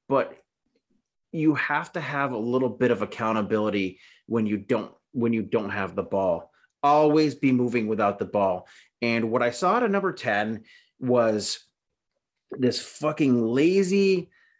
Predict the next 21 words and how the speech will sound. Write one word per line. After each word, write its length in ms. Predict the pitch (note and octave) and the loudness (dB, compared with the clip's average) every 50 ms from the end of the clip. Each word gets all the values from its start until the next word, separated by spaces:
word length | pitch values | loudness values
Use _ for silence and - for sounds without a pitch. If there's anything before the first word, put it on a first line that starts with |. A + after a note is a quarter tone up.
| _ _ _ _ _ _ _ - | _ _ _ _ _ _ _ -10
lackadaisical 1500 | A#2 B2+ C#3 D3 D#3+ E3+ - - F#3 D#3 C#3 D#3 D3 D3 C#3+ C#3 C#3+ C#3+ - D3 C#3 C3+ C3 C3 B2+ C3 C3+ B2+ B2+ _ _ _ _ _ _ | -8 -4 -2 -2 -2 -4 -6 -8 -8 -4 0 0 2 2 2 0 -2 -4 -2 0 2 2 4 4 2 2 0 -4 -8 _ _ _ _ _ _
kind 240 | - B2+ B2 B2 A2+ | -8 -6 -4 -4 -4
of 160 | G#2+ G2 G#2 | -4 -6 -8
walking 560 | A2 A#2+ B2+ C3+ D3 D3+ D3 D3 E3+ D#3+ D3+ | -8 -4 0 0 2 2 0 0 -2 -2 -2
around 320 | C#3+ C#3 C#3+ C#3 C#3 C3+ B2+ | 0 0 0 0 0 -2 -4
the 80 | A#2+ | -4
pitch 340 | - - B2+ B2 A2+ - - | -6 -6 -4 -4 -4 -4 -4
when 120 | A2 G2+ | -6 -6
he 40 | F#2+ | -6
didn't 280 | E2+ - A2+ A2 A2+ G#2+ | -4 -2 -2 -2 -2 -2
have 340 | G2+ F#2 G#2 G#2 G2+ F#2 F2+ | -6 -4 -4 -4 -4 -4 -6
the 80 | G2 | -10
ball. 420 | E2+ - F#2 F#2 F2 D2+ D2+ - _ _ _ _ _ _ _ _ _ G#2 - _ _ _ _ _ _ _ _ _ _ - | -10 -8 -8 -6 -6 -6 -8 -10 _ _ _ _ _ _ _ _ _ -20 -20 _ _ _ _ _ _ _ _ _ _ -10
The 280 | C3+ A#2+ C3 C#3+ C#3+ - - | -4 0 0 0 0 0 0
only 420 | E3 D#3 D#3+ E3+ F3 F#3+ G3+ F#3 | 2 4 4 4 4 2 2 0
time 420 | - D#3+ D#3+ E3 E3 E3 D#3+ C#3+ | -2 -6 -6 -4 -2 -2 0 0
we 260 | B2+ B2+ B2+ B2+ - _ _ _ - | 0 0 -2 -2 -4 _ _ _ -14
saw 360 | - - - - C#3+ C3+ C#3 | -12 -8 -4 -2 -2 -2 -2
him 600 | C3 B2+ C3+ B2 A2 G#2 G#2 - - A#2 G#2+ G#2 - | -4 -6 -6 -6 -6 -6 -6 -8 -10 -12 -14 -8 -2
get 260 | C3 B2+ A#2+ - - - | 0 0 0 -2 -4 -4
even 560 | D3 B2+ B2 G#2+ G#2+ A2+ A2 G#2+ G#2+ G2 | 0 0 0 0 -2 -6 -6 -6 -6 -8